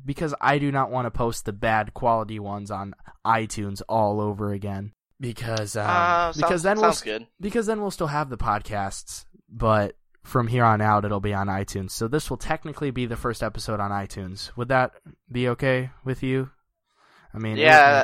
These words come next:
Speaker 1: would,
Speaker 2: that's
Speaker 1: yeah.
Speaker 2: fine with me.
Speaker 1: Mm-hmm. Yeah. And this is, this is technically the second season, but it's, like, in the middle of the second season of Ethan Squared. I'm just confused of it all. I wanted to say this at the beginning, but I forgot, so this is, yeah. Do you have any more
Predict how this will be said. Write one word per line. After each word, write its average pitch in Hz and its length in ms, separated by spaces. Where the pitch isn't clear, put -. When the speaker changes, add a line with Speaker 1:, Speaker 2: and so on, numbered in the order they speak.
Speaker 1:
would, 131 100
Speaker 2:
that's 92 120
Speaker 1:
yeah. 123 80
Speaker 2:
fine 131 300
with 113 160
me. 113 160
Speaker 1:
Mm-hmm. 110 220
Yeah. 120 240
And 135 200
this 127 140
is, 127 200
this 147 220
is 151 60
technically 185 460
the 147 100
second 147 340
season, 135 380
but 135 120
it's, 139 140
like, 139 180
in 127 80
the 113 60
middle 123 240
of 117 60
the 117 60
second 113 380
season 113 380
of 110 80
Ethan 110 260
Squared. 107 320
I'm 117 180
just 117 220
confused 101 460
of 90 100
it 95 80
all. 95 200
I 113 120
wanted 160 200
to 156 60
say 143 160
this 127 180
at 117 120
the - 60
beginning, 110 360
but 104 100
I 98 120
forgot, 95 500
so 101 160
this 101 200
is, 101 300
yeah. 87 320
Do 120 80
you 123 80
have 127 160
any 127 120
more 131 380